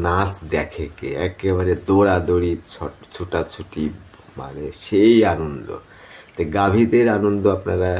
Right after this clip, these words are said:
হ-, অনেকেই দেখেছেন, তবে এখনকার ছেলেমেয়েরা খুব একটা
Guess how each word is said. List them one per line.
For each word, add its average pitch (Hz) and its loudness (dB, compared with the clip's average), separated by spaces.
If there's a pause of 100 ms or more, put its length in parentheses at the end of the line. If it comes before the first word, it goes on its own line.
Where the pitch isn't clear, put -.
হ-, 87 -12
অনেকেই 82 2 (100)
দেখেছেন, - -6
তবে 82 -4 (100)
এখনকার 127 -2
ছেলেমেয়েরা 110 2
খুব - -2
একটা 95 -2